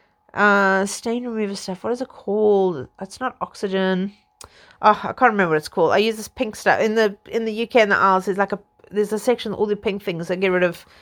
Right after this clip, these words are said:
stains, but I can't remember what the brand name of it is. Anyway,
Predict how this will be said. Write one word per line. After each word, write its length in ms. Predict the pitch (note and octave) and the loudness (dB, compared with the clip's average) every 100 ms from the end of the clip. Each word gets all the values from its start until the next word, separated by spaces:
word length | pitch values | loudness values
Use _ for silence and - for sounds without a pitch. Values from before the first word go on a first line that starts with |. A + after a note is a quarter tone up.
| - _ - | -20 _ -20
stains, 460 | - G3+ F3 E3+ | -4 0 0 -2
but 80 | - | -4
I 40 | F#3+ | -4
can't 200 | A#3+ B3+ | -4 -6
remember 160 | C#4+ | -6
what 60 | C#4 | -8
the 60 | |
brand 400 | G#3 F3+ F3+ F#3+ | -4 0 2 2
name 180 | F#3+ E3+ | 0 -2
of 140 | D#3 D3+ | -4 -4
it 80 | |
is. 320 | - C2 - - - - - - | -4 -4 -6 -12 -20 -20 -12 2
Anyway, 300 | B3 G3 | 6 6